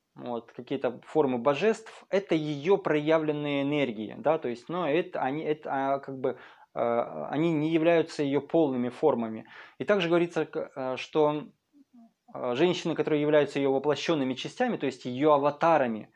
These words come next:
аватарами богини Лакшми. Это тоже одно из свойств, э,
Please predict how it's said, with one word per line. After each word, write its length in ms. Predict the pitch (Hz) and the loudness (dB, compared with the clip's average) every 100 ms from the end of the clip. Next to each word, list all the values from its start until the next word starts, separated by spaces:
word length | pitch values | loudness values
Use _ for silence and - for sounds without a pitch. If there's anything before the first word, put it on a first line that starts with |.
| - - | -14 -4
аватарами 580 | 123 135 202 220 151 123 | -2 2 4 4 2 0
богини 400 | 131 123 156 156 | -2 0 -2 2
Лакшми. 640 | 143 139 117 - 113 - _ - - - - - 139 | 4 4 2 -6 -14 -16 _ -20 -20 -20 -20 -12 -4
Это 140 | 165 | 0
тоже 260 | 208 185 160 | 2 4 4
одно 180 | 151 160 | 2 0
из 100 | 147 | -2
свойств, 520 | - 180 247 226 - | -4 0 0 -2 -8
э, 640 | 135 131 147 143 127 123 | -6 -6 -8 -4 0 0